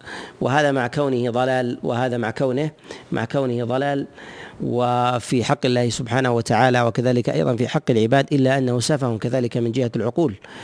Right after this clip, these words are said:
حتى قال بعض، آه، بعض السلف إنهم كانوا يقتلون أولادهم خشية الإملاق ويطعمون كلابهم، يعني أنه يكون معه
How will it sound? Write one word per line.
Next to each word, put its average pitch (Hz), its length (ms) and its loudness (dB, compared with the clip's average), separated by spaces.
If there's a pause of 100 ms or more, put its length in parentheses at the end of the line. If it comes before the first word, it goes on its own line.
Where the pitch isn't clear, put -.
(100)
حتى 135 240 0
قال 127 280 4
بعض، 127 240 2
آه، 120 580 2
بعض 123 340 4
السلف 123 640 4 (540)
إنهم 147 640 6 (100)
كانوا 131 280 6
يقتلون 131 560 4
أولادهم 131 840 0 (680)
خشية 127 420 -2
الإملاق 123 600 2
ويطعمون 127 800 2
كلابهم، 92 540 0 (960)
يعني 135 240 4
أنه 127 220 4
يكون 135 240 2
معه 120 280 2